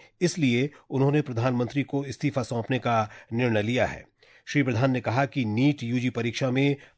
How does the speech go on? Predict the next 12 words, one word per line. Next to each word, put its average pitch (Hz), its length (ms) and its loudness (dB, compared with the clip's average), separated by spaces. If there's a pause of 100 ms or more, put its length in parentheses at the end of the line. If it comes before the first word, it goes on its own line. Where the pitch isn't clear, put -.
अनियमितताओं 143 720 4
के 143 140 -2
बाद 98 420 2
सरकार 143 460 0
ने 143 180 4
जांच 127 400 -2
सीबीआई 120 480 0
को 135 140 -2
सौंप 131 220 0
दी 139 280 2 (220)
और 120 260 0
परीक्षा 123 560 -2